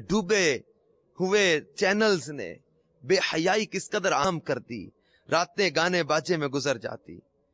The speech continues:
عورتوں کا گانا سننے، باجے بجانے، شرابیں پینے میں رات گزرے گی، خواہ وہ نمازیں بھی پڑھتے ہوں، خواہ روزہ بھی رکھتے ہوں، خواہ حج بھی کرتے ہوں، لیکن جن کی رات ایسی گزر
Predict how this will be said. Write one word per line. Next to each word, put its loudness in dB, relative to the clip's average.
عورتوں 0
کا 2
گانا 2
سننے، -4
باجے 0
بجانے، 0
شرابیں 0
پینے 0
میں 0
رات 0
گزرے 2
گی، 0
خواہ 2
وہ 2
نمازیں 0
بھی 0
پڑھتے 0
ہوں، 2
خواہ 0
روزہ 0
بھی 0
رکھتے -2
ہوں، 2
خواہ 0
حج -4
بھی -2
کرتے -8
ہوں، -18
لیکن -2
جن -2
کی -2
رات 0
ایسی -4
گزر -10